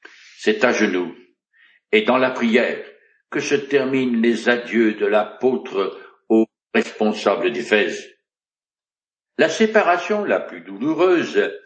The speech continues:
est ainsi adoucie par la communion dans l'amour de Dieu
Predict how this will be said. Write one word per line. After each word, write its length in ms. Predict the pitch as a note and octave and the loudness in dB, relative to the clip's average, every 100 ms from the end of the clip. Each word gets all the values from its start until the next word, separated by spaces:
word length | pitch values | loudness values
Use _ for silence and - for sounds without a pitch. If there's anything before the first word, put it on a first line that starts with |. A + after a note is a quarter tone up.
| - _ _ C#3+ | -20 _ _ 0
est 240 | C#3+ D#3 | 0 0
ainsi 760 | D3+ C#3+ - C3+ A#2 F2+ - _ | -2 -4 -8 -8 -8 -10 -14 _
adoucie 840 | F#2 F2+ B2+ B2 - E2+ D#2 - _ _ _ | -2 -2 -4 -6 -6 -8 -10 -14 _ _ _
par 160 | D3 D3+ | 0 2
la 120 | D3+ | 2
communion 680 | D3 F3 E3+ F3 D#3 B2+ A2+ | 0 -2 -2 -4 -4 -4 -2
dans 180 | B2 B2+ | -2 2
l'amour 480 | B2 A#2+ E3+ F#3+ | 2 0 -4 -6
de 140 | - F2+ | -6 -8
Dieu 580 | - F#2+ C3+ A2+ E2 | -2 -2 0 -4 -8